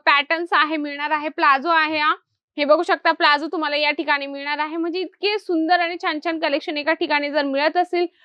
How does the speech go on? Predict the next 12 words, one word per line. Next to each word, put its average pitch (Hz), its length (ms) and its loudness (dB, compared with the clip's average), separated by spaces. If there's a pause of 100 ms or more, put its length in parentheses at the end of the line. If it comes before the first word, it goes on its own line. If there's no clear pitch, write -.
(160)
तर 320 60 6
नक्कीच 349 460 4
स्पेसिफिक 370 920 0
गर्ल्स 349 380 4 (140)
किड्स 330 180 -2
कलेक्शन 320 480 0
तुम्ही 320 180 -2
ठेवा, 302 260 -2
आपला 285 280 -2
व्यवसाय 294 360 0
स्टार्ट 302 320 0
करा. 330 240 4